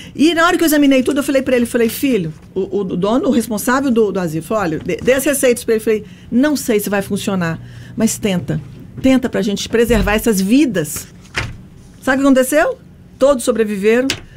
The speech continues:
E a Dona Maria José foi a primeira que eu mesma vacinei quando as vacinas chegaram em Porto Seguro. Então,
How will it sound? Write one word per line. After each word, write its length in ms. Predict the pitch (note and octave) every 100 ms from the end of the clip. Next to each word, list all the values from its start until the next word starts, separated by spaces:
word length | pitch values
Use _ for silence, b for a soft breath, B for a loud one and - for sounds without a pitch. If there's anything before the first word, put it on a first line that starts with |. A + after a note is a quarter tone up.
| B -
E 80 | G#3
a 40 |
Dona 220 | G#3+ A#3+ A#3
Maria 240 | A#3 A3+
José 240 | G#3+ G#3+
foi 120 | A3+ A#3
a 40 |
primeira 320 | A#3+ A#3 A#3+
que 100 | A#3
eu 60 | B3+
mesma 260 | A#3+ A#3
vacinei 420 | A3 A3 A#3 G#3 G3+
quando 180 | A3
as 80 | A3
vacinas 380 | G#3+ G#3+ G#3 G3
chegaram 300 | G#3 G3 F#3+
em 40 |
Porto 200 | F#3 G3
Seguro. 360 | - F3 E3 D#3 B B B B
Então, 240 | - F#4+